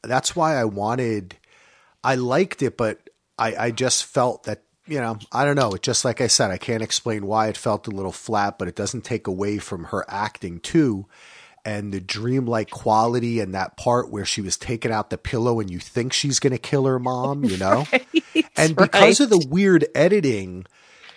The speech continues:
Speaker 1: they had showed that last episode and this episode, and then you're starting to think, like, are they playing with time somehow? And it's just like, it's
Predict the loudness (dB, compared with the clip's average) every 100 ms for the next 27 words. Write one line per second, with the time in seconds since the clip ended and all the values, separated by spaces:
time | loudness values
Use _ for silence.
0 | -10 0 2 2 2 6 8 8 6 0
1 | -2 -4 2 4 4 4 4 2 4 6
2 | 8 8 6 2 0 0 4 4 4 2
3 | 4 6 6 4 0 -2 -2 -2 4 4
4 | 4 -2 -4 -2 0 0 0 0 -2 -6
5 | -4 0 2 2 0 -4 -8 -6 0 2
6 | 4 4 2 4 6 6 4 2 2 4
7 | 4 4 4 0 -6 -16 -20 -20 -20 -10
8 | -2 -2 2 2 2 2 2 4 4 0
9 | -10 -16 -12 -2 -2